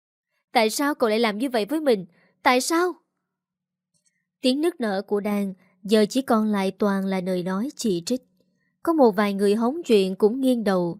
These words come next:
nhìn về phía bàn của bọn họ. Khánh nhìn cô gái trước mặt, vì mình mà khóc tức tưởi như thế, nhưng trong mắt anh lại chẳng hề có điều gì dao động. Có chăng là vì anh biết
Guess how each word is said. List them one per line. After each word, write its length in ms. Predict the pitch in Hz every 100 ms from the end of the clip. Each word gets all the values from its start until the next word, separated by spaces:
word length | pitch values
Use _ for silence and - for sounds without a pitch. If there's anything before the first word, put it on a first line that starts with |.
| -
nhìn 220 | 208 196
về 160 | 196 185
phía 260 | - 269
bàn 320 | 311 208 185
của 100 | 170
bọn 260 | 220 196 175
họ. 380 | 185 160 156 - _ _ _ _ _ _ _
Khánh 400 | - 240 302 330
nhìn 220 | 226 196
cô 120 | 214
gái 200 | 202 208
trước 240 | 220 311 233
mặt, 180 | 185 165 _ _ _
vì 240 | 196 220
mình 200 | 202 208
mà 160 | 196 190
khóc 180 | - 269 -
tức 160 | 311 -
tưởi 200 | 196 170
như 160 | 190 185
thế, 340 | 185 196 277 - _ _ _
nhưng 180 | 220 226
trong 180 | 240 220
mắt 180 | 285
anh 300 | 254 226 214
lại 180 | 208 208
chẳng 260 | - 214 277
hề 240 | 294 208
có 140 | - 320
điều 200 | 226 196
gì 280 | 196 190 175
dao 200 | 240 226
động. 260 | 180 160 - _ _ _ _ -
Có 160 | 208 226
chăng 280 | 214 196 185 _ _ _
là 180 | 214 214
vì 200 | 196 208
anh 180 | 220 226
biết 280 | 302 381